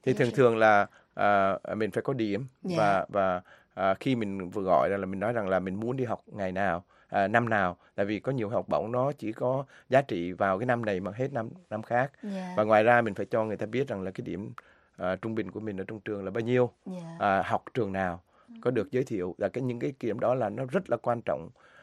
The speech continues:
Speaker 1: à, những điều kiện cần thiết để mình được cái, cái học bổng.
Speaker 2: Dạ, tức là chuẩn bị sẵn học bạ, học lực của mình,
Speaker 1: Vâng, vâng.
Speaker 2: à, giấy giới thiệu của các vị giáo sư.
Speaker 1: Vâng, cái đó thì không có quan trọng lắm. À, họ
Speaker 2: Ừ.
Speaker 1: đương nhiên là họ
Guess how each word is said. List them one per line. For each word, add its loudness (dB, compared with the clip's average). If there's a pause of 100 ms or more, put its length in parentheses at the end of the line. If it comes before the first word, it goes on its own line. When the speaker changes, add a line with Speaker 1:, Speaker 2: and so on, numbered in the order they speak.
(160)
Speaker 1:
à, 0
những -6
điều 2
kiện -6 (340)
cần 0
thiết -2 (140)
để -6
mình -10
được -8
cái, -12
cái -8
học -12
bổng. -6 (280)
Speaker 2:
Dạ, 0
tức -4
là 0
chuẩn -6
bị 0
sẵn -4
học -6
bạ, 2
học -6
lực -2
của -2
mình, 0
Speaker 1:
Vâng, 4 (120)
vâng. 0
Speaker 2:
à, 2
giấy 0
giới -2
thiệu -4
của -4
các -6
vị -4
giáo -4
sư. -4
Speaker 1:
Vâng, 8
cái 4
đó 8
thì -2 (140)
không -4
có -2
quan 0
trọng 2
lắm. -2
À, -2
họ 0
Speaker 2:
Ừ. 0
Speaker 1:
đương -2
nhiên 2
là 0
họ -4